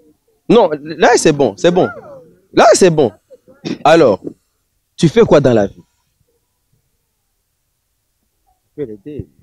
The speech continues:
Tu peux l'exprimer et tu peux, euh, il, il va t'expliquer ce qu'il fait dans la vie et puis toi tu vas répondre. N'est-ce pas ? Oui.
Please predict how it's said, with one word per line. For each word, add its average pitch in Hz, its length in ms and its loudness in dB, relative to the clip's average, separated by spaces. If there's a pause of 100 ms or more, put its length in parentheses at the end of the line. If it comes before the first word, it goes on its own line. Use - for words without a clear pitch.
(1900)
Tu 110 80 -10
peux 170 160 -2
l'exprimer 131 640 0
et 113 60 -4
tu - 140 -10
peux, 175 440 0 (960)
euh, 104 260 0
il, 107 220 -4
il 120 140 -2
va 143 260 0
t'expliquer 127 640 -2
ce 190 120 0
qu'il 180 200 -2
fait 170 180 0
dans 165 140 2
la 123 120 4
vie 135 260 -2
et 123 120 2
puis - 180 0
toi 135 180 2
tu - 120 -6
vas 107 140 0
répondre. 87 380 -6 (460)
N'est-ce 110 180 -2
pas ? 143 200 -2 (680)
Oui. 95 160 -20